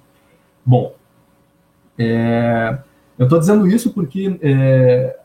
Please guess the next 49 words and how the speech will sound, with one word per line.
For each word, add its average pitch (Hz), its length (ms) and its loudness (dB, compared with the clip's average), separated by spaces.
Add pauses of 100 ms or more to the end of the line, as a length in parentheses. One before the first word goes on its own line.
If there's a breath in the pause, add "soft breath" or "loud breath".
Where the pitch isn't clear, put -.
ah, 117 440 -4
eu 139 180 0
não, 165 240 -4
não 254 260 -4
acho - 220 -8
necessariamente 139 540 -4
que 147 80 -4
o 131 60 0
valor 123 640 -2
do, 113 260 -6
do 110 100 -12
disco 117 260 -12
do 120 80 -4
Criolo 117 320 -6
tenha 117 280 -8
que - 120 -14
ver 107 320 -10
com, 107 280 -20 (140)
com, 113 260 -20
com 120 220 -8
o 110 60 -8
disco 117 260 -12
dos 117 160 -8
Racionais, 127 560 -6
acho - 140 -16
que 120 80 -14
não 120 160 -4
é 165 80 -4
isso. 123 340 -2 (460 soft breath)
Mas 120 160 -2
eu 123 100 2
acho 127 240 0
que 160 540 0
o 139 120 2
que 156 120 -2
veio 170 320 0
antes, 156 320 -2
a 139 80 -2
tradição, 135 580 -4
ajuda 143 320 -4
a - 40 -2
dar 165 100 -4
sentido 180 520 -8
pro 180 120 -14
que 175 140 -14
vem 180 160 -8
depois, 165 500 -8
né? 127 100 -10 (720 soft breath)
E 143 480 4